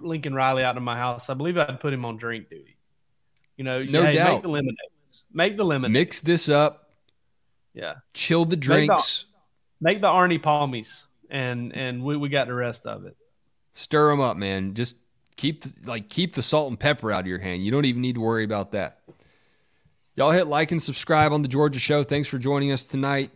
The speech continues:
Speaker 2: Uh, skeleton crew a little bit, but I think we still had some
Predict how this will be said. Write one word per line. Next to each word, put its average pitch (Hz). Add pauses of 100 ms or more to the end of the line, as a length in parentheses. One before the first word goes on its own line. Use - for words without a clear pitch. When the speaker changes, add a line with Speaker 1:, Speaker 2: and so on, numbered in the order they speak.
(260)
Speaker 2:
Uh, 104
skeleton 143
crew 156
a -
little 156
bit, 185
but 113 (600)
I -
think 127
we 123
still 131
had 131
some 107